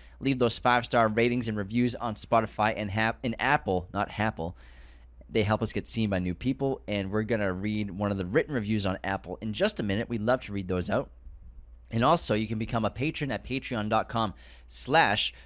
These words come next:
Raiders of the Lost Podcast. It is a subscription-based form of support for the show. Every patron has access to two weekly bonus episodes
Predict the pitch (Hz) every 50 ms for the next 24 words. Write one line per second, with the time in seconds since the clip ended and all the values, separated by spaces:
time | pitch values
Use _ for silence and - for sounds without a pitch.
0 | - - - 113 131 165 185 160 143 117 117 - - 139 156 156 139 120 110 139
1 | 139 135 135 135 135 131 131 - - - 135 127 131 131 - 135 127 131 127 -
2 | - - 139 131 120 120 120 110 - 117 101 - - - 147 131 - 127 120 113
3 | 117 113 104 - - - 117 117 117 113 - - 101 95 - - - - - -
4 | 117 104 - - - 110 95 98 - - - 175 185 185 202 190 - - - -
5 | - - - - - - - 147 165 180 196 196 190 202 202 190 - 151 151 151
6 | 147 - 160 143 131 110 98 - - 101 117 120 - - 120 - - - 101 -
7 | - - 160 175 165 131 101 117 143 - - - 180 143 110 - 117 120 123 120
8 | - - 95 87 92 - 98 92 87